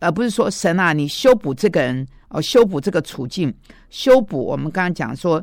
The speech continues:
patch up，就好像用药膏呢贴在伤口上，好像这里有一个缝，你就拿水泥把它填一下，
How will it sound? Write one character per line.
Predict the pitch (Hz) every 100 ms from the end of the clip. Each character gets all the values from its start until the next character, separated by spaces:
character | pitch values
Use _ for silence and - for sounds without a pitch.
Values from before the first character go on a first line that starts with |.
| - - -
patch | - 220 -
up， | - 143 -
就 | -
好 | 139
像 | 127 165 135 _ - -
用 | - 190
药 | 208 180
膏 | 180 170
呢 | 165 151
贴 | - 202 185
在 | 160
伤 | - 175 170
口 | 113
上， | - 165 110 _ - -
好 | - 156
像 | 208 190
这 | 247
里 | 180
有 | 139
一 | 143
个 | -
缝， | - 240 165 - - -
你 | 151 151
就 | 214 185 160
拿 | 160 156
水 | - 156
泥 | 139
把 | 151
它 | 147 165
填 | - - 143
一 | 156 160
下， | 208 135